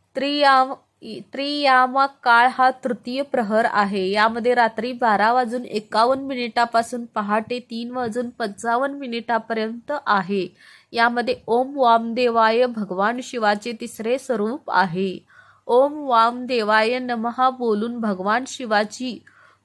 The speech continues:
पूजा करायला पाहिजे. यामध्ये तुपाचा अभिषेक करायला पाहिजे. जर आपल्याला एखाद्या कामनापूर्तीसाठी अभिषेक करायचा असेल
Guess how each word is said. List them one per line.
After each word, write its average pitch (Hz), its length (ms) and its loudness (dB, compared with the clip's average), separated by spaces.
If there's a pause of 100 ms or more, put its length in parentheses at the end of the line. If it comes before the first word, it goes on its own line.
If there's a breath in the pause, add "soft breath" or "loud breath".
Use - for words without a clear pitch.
(120)
पूजा 240 380 2
करायला 233 540 0
पाहिजे. 208 560 0
यामध्ये 214 420 0
तुपाचा 240 600 -2
अभिषेक 233 640 -6
करायला 214 400 2
पाहिजे. 220 540 0
जर 226 260 -2
आपल्याला 233 500 0
एखाद्या 220 520 -2
कामनापूर्तीसाठी 233 1300 -2
अभिषेक 240 560 -6
करायचा 214 460 0
असेल 233 600 -4